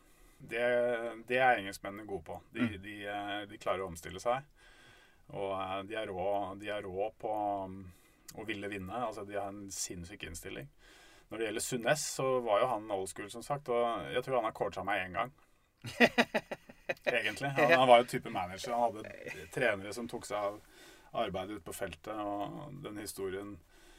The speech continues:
Speaker 1: i forhold til den gangen jeg følte at Sundnes virkelig coachet meg, er faktisk første gangen jeg traff han.
Speaker 2: Ok.
Speaker 1: For han sa en ting som mest sannsynlig hadde vært stryk på trenerkurset i, i, i Norge.
Speaker 2: Ja.
Speaker 1: Han sa at grunnen til at jeg signerte deg,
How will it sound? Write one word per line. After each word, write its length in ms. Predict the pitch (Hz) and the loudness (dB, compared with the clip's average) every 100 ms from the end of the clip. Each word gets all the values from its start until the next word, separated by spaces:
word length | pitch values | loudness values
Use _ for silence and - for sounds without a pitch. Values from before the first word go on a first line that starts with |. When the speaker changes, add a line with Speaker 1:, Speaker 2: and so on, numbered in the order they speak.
| - - - - | -20 -20 -20 -18
Speaker 1:
i 40 | |
forhold 260 | - 98 85 | -8 -6 -6
til 120 | 95 | -8
den 300 | 95 98 101 | -6 -8 -4
gangen 460 | 92 85 92 107 107 | -4 -4 -8 -10 -4
jeg 160 | 104 | -4
følte 280 | - 87 98 | -4 -4 -2
at 240 | 98 - | -2 -6
Sundnes 480 | - 101 95 98 - | -8 -8 -6 -6 -6
virkelig 300 | 107 - - | -6 -6 -8
coachet 360 | - 98 - 87 | -6 -6 -6 -4
meg, 180 | 117 139 | -2 -2
er 80 | - | -4
faktisk 380 | 104 - - | -8 -10 -10
første 220 | - - 98 | -8 -6 -4
gangen 120 | 87 | -4
jeg 100 | 87 | -6
traff 200 | 85 - | -6 -8
han. 140 | 143 - - | -10 -12 -16
Speaker 2:
Ok. 140 | 120 104 135 - - - | 0 0 0 -6 -20 -16
Speaker 1:
For 80 | - | -6
han 100 | 107 | -4
sa 420 | 107 - 90 - - _ - _ _ _ 110 | -4 0 4 4 2 _ -20 _ _ _ -12
en 180 | 104 110 | -10 -8
ting 220 | 113 120 | -8 -6
som 260 | - 117 98 - - - - - - | -6 -10 -12 -18 -20 -20 -20 -20 -10
mest 180 | 101 - | -6 -2
sannsynlig 380 | 127 - 98 95 | -4 -4 -2 0
hadde 140 | 101 | 0
vært 140 | 95 - | 0 -4
stryk 320 | - 92 - | -8 -8 -8
på 80 | - | -8
trenerkurset 600 | 98 82 78 85 82 120 - - | -6 -8 -8 -10 -8 -10 -12 -12
i, 140 | 95 95 95 95 101 101 - - 101 | -10 -8 -8 -10 -12 -16 -18 -16 -12
i, 140 | 92 95 95 - | -10 -10 -12 -12
i 40 | |
Norge. 320 | 101 92 82 - | -10 -8 -8 -4
Speaker 2:
Ja. 200 | 120 131 - - - - - - - | -2 -4 -8 -20 -20 -20 -20 -20 -14
Speaker 1:
Han 80 | 104 | -8
sa 180 | 107 104 | -2 -4
at 80 | |
grunnen 480 | - 98 101 95 98 | -4 -8 -8 -8 -8
til 100 | 117 | -6
at 100 | 110 | -6
jeg 120 | 107 | -6
signerte 480 | 104 107 87 82 101 | -8 -8 -6 -6 -2
deg, 220 | 113 156 | 0 -2